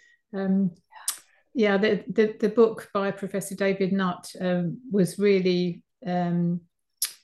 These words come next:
Speaker 1: an eye-opener on the statistics that he quotes. Um, he was the government, um, advisor, for the benefit of the listeners, on, uh,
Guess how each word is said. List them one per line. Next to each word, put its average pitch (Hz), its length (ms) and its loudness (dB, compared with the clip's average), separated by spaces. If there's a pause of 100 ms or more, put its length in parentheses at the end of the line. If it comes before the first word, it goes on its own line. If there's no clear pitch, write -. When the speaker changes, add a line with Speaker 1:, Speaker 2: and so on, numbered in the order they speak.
(500)
Speaker 1:
an 196 160 4
eye-opener 180 720 0
on 185 240 0
the 175 80 -2
statistics 180 760 -6
that - 140 -6
he 180 120 0
quotes. - 680 -4
Um, 180 180 0
he 190 80 0
was 185 180 -4
the 190 60 -2
government, 180 640 -2
um, 175 360 0
advisor, 175 760 -6
for 175 80 -8
the 170 180 -10
benefit 170 540 -8
of 165 80 -8
the 180 60 -6
listeners, 170 520 -6
on, 175 320 -2
uh, 175 180 -4